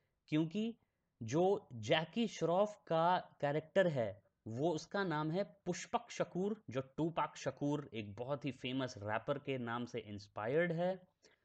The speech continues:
और वो Rediff मेल यूज़ करता है, जो इंडिया के नाइंटीज़ kids will know वाला मीम होता है, उसमें ये बिल्कुल फिट बैठता है, क्योंकि रीडिफ मेल में मैंने भी बनाया था अपना अकाउंट। अब तो पता नहीं क्या हुआ रीडिफ का, हिस्ट्री को हो गई वो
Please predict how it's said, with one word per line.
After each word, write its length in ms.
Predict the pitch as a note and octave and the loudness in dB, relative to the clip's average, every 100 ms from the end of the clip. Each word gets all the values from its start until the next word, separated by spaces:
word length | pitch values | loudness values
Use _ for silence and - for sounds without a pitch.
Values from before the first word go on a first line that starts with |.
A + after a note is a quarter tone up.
| _ - | _ 0
और 140 | C#3 | 2
वो 120 | G3 | 4
Rediff 360 | D#3 F3 G#3 G#3 | 4 6 4 2
मेल 220 | F#3+ G#3+ | 2 2
यूज़ 220 | G#3 F#3 | 2 2
करता 320 | F3 D3 B2+ | 0 2 2
है, 320 | A#2 G2+ G2 _ _ _ _ _ _ | 2 0 -6 _ _ _ _ _ _
जो 240 | B2 D#3 F#3 | 0 2 4
इंडिया 360 | E3+ F3+ F#3+ | 2 4 4
के 160 | F#3 F#3+ | 4 2
नाइंटीज़ 640 | C#3 D3 F3+ G3 G#3 F3+ | 2 2 2 0 -2 0
kids 220 | G3 F#3 | 0 0
will 260 | D#3 D#3+ F3 | 2 0 2
know 300 | D3+ E3+ F3+ | 4 4 4
वाला 360 | E3+ E3 F3 C#3+ | 4 6 4 4
मीम 340 | C3 D#3 E3+ | 2 2 2
होता 280 | D#3 D#3 D#3+ | 0 2 2
है, 180 | D#3+ D#3+ | 2 0
उसमें 360 | B2 - B2 | -2 -4 -2
ये 100 | B2+ | 0
बिल्कुल 380 | A#2+ B2+ B2+ D3 | -2 -4 -4 -4
फिट 280 | C3 F3 F3 | -2 -4 -2
बैठता 420 | C#3+ C#3 - D#3 | 0 0 0 0
है, 300 | D#3 F3 F3 _ _ - | 2 0 -2 _ _ -4
क्योंकि 260 | C3 C3 | -2 -2
रीडिफ 420 | A2+ C#3 D#3+ F3 D3+ | 0 2 4 2 2
मेल 240 | C#3 C#3+ | 0 0
में 140 | C#3+ | 0
मैंने 440 | A#2 G#2 A2 C#3+ F#3 | -2 -2 -2 0 0
भी 220 | C3+ F3 | 0 0
बनाया 380 | D3+ C#3 C3+ C3+ | 0 0 -2 -4
था 160 | C#3 | -2
अपना 220 | B2+ B2+ B2+ | -4 -2 -6
अकाउंट। 600 | A2+ A#2 B2+ C#3 C#3 - _ - | -6 -2 -2 -2 -4 -10 _ -6
अब 160 | G#2+ G2+ | -6 -4
तो 80 | F#2+ | -8
पता 260 | F#2+ F#2+ | -6 -6
नहीं 240 | G2+ A2+ C3 | -4 -4 -2
क्या 160 | C#3 | 0
हुआ 200 | C#3 C#3+ | 2 2
रीडिफ 340 | C#3 C#3+ D3 D3 | 2 2 0 -2
का, 340 | E3 E3 E3 - _ _ | -2 -2 -4 -14 _ _
हिस्ट्री 400 | G3 - - G#3 | -6 -4 -2 -2
को 140 | E3+ D#3 | 4 2
हो 240 | A#2+ C3 | 4 2
गई 200 | B2 A#2+ | 2 2
वो 480 | A2 D3 G3+ G#3+ | 2 2 4 2